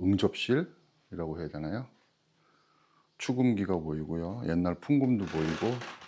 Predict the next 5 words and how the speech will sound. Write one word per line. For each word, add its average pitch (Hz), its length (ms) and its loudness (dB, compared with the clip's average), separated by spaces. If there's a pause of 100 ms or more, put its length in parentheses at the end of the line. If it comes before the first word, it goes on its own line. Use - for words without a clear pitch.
(120)
타자기도 127 480 2
보입니다. 76 420 -8 (1700)
이쪽이 98 640 -2 (580)
작업을 90 680 2
하는 85 340 -4